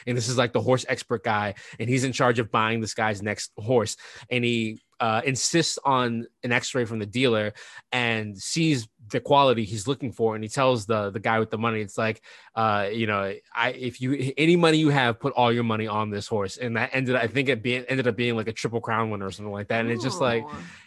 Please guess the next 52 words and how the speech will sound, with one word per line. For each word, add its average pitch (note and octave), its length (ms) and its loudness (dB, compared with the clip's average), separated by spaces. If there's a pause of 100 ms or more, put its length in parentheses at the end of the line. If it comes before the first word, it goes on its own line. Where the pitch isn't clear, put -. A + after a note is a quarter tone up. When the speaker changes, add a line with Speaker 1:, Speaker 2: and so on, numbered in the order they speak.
(100)
Speaker 1:
and, D#3+ 240 4
and D3 180 4
so, D3 220 8
like, C3+ 140 6
yeah, C3+ 180 6
that's C#3 240 0
just, E3 200 -2
like, C#3 280 4
I C3 80 4
love, C3 480 4 (420)
you B2+ 80 -4
know, G#2+ 100 -2
better D#3 260 6
living D#3+ 240 4
through D#3+ 140 2
knowledge, C#3 380 4
right? B2 200 -4
Who B2+ 120 -2
knew? C3 180 -4 (300)
Speaker 2:
Yeah. A#3+ 440 -2 (420)
And E4+ 140 -2
actually F#4 340 -6
your D#4 140 -4
point D4 340 -6
that C4+ 140 -6
you A#3 100 -4
brought G3+ 220 -2
up G3 160 -8
earlier G3+ 400 -6
too, A3 440 -6
of, F3+ 140 -8
like, F3 280 -8 (200)
history G#3 520 -8
being F3+ 560 -10 (120)
easy F#3 360 -10
to E3+ 440 -6 (160)
kind F3+ 240 -8
of, - 60 -20 (100)
'cause B3 120 -10
there's, E4 160 -6
like, F4 140 -4 (180)
with G#3+ 260 -8
stories, G#3 600 -4
it's D#3+ 140 -16
easier F#3+ 280 -10
to F3+ 100 -10
pick F3 220 -14
up D#3+ 140 -10
on D#3+ 180 -8
fact, C#3+ 440 -10
I'm C#3 140 -14
sure, - 280 -18